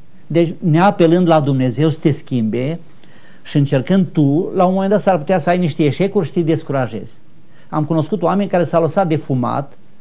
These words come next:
uh, fumau foarte tare, s-au lăsat de fumat șase luni. Și după șase luni a spus: „Nu mai rezist, uh, Satana.” Când am crezut eu că au biruit, s-a întors înapoi și a zis: „Satana e mai tare ca Dumnezeu.” Deci, el s-a întors înapoi că, că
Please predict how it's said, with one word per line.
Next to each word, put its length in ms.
uh, 440
fumau 300
foarte 320
tare, 200
s-au 160
lăsat 200
de 80
fumat 340
șase 340
luni. 240
Și 140
după 200
șase 300
luni 200
a 60
spus: 320
„Nu 140
mai 160
rezist, 460
uh, 80
Satana.” 580
Când 160
am 80
crezut 320
eu 80
că 100
au 100
biruit, 440
s-a 100
întors 280
înapoi 300
și 100
a 60
zis: 160
„Satana 320
e 40
mai 160
tare 180
ca 140
Dumnezeu.” 380
Deci, 300
el 300
s-a 140
întors 260
înapoi 260
că, 280
că 140